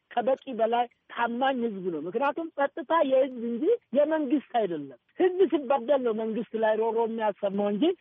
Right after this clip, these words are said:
አስተዳደሩ ከተስተካከለ ኦሮሚያ፣ አማራ፣ ትግራይ፣ ደቡብ በሙሉ የራሳቸውን ጸጥታ ይጠብቃሉ። ፖሊስ እኮ በመቶ ሚሊዮን ህዝብ የምልክት አይን ነው።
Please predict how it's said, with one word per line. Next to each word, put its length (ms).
አስተዳደሩ 560
ከተስተካከለ 800
ኦሮሚያ፣ 420
አማራ፣ 420
ትግራይ፣ 420
ደቡብ 300
በሙሉ 260
የራሳቸውን 600
ጸጥታ 320
ይጠብቃሉ። 540
ፖሊስ 360
እኮ 140
በመቶ 720
ሚሊዮን 360
ህዝብ 160
የምልክት 560
አይን 240
ነው። 100